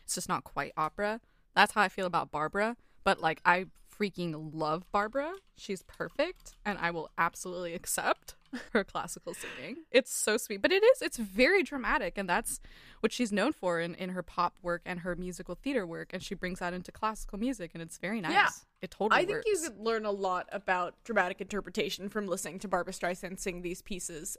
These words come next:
Speaker 2: and because that's what she's really leaning on to carry a lot of the music. Because I will say, like, the, the big giveaway for me are, like, two things. Number one,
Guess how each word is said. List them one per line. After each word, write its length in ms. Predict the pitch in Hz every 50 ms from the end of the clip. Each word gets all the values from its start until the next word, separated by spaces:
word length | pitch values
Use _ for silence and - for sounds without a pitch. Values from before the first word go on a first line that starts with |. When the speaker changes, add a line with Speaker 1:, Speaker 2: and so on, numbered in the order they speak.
| - -
Speaker 2:
and 460 | 220 202 190 185 180 175 180 185 - - _ _ _ _ - - - -
because 160 | 277 349 339
that's 220 | - 403 - - -
what 140 | 403 294
she's 160 | - 311 262 269
really 260 | 294 269 247 233 220
leaning 400 | 220 269 320 349 370 277 226 202
on 160 | 196 185 185
to 60 | - 202
carry 340 | - - 240 196 190 208 208
a 80 | 196
lot 220 | 180 180 185 180 180
of 60 | 190
the 60 | 196 185
music. 520 | 202 240 294 294 220 190 151 - _ - _ _ _ _ - -
Because 440 | 247 240 247 254 240 226 226 208 - -
I 80 | 254
will 120 | 269 285 277
say, 180 | - 302 277 226
like, 180 | 240 220 -
the, 120 | - 226 220 - -
the 120 | - 233 226
big 300 | 190 - 269 254 220 196
giveaway 360 | 262 262 226 226 214 214 202
for 100 | 196 - 196
me 160 | 190 196 190
are, 100 | 190 180
like, 160 | 180 180 180 -
two 140 | - 240
things. 300 | - - 175 175 202 208
Number 200 | 220 247 247 240
one, 240 | 208 180 175 156 233